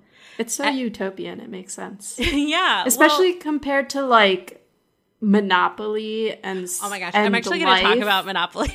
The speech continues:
Speaker 2: <laughs> really
Speaker 1: Oh,
Speaker 2: briefly
Speaker 1: cool.
Speaker 2: 'cause I,
Speaker 1: Okay.
Speaker 2: it's not related, but I just came across some stuff about it that I was like, since we're talking about board games. So,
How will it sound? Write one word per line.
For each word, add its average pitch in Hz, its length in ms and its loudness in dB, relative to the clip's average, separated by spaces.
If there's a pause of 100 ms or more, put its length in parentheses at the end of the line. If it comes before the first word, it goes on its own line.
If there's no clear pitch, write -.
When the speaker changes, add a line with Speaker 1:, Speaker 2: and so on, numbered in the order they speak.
(140)
Speaker 2:
<laughs> - 120 -6
really 262 240 2
Speaker 1:
Oh, 208 160 8
Speaker 2:
briefly 208 160 -6
Speaker 1:
cool. 190 200 -6
Speaker 2:
'cause 226 160 -6
I, 202 180 -4
Speaker 1:
Okay. 208 340 -14
Speaker 2:
it's 233 180 -8
not 233 220 2
related, 202 540 -4
but 190 80 -2
I 185 120 0
just 196 220 -12
came 175 220 -8
across 180 360 -4
some 190 160 -16
stuff 170 280 -10
about - 280 -8
it - 200 -12
that - 140 -8
I 185 140 -6
was 180 140 -14
like, 123 220 -12
since 190 280 -16
we're - 100 -18
talking - 300 -14
about - 220 -16
board - 220 -18
games. - 300 -20
So, 185 320 -8